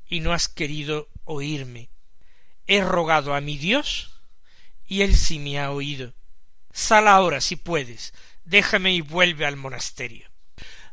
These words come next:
Vamos nosotros a escuchar la palabra de Dios que se proclama el día de hoy. Estamos leyendo y meditando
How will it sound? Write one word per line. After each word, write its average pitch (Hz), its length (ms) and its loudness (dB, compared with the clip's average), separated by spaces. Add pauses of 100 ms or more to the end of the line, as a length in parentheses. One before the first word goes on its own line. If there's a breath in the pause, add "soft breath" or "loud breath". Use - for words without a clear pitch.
(100)
Vamos 240 300 6
nosotros 214 400 -2
a 202 60 2
escuchar 180 500 -2
la 160 160 0
palabra 143 380 -2
de 123 120 -10
Dios 175 320 -4 (540 soft breath)
que 180 160 -2
se - 200 0
proclama 147 680 -4 (160)
el 139 220 -8
día 131 280 -6
de 113 160 -8
hoy. 113 240 -10 (1000 soft breath)
Estamos 165 800 0
leyendo 156 800 -2
y 123 120 -10
meditando 127 840 -6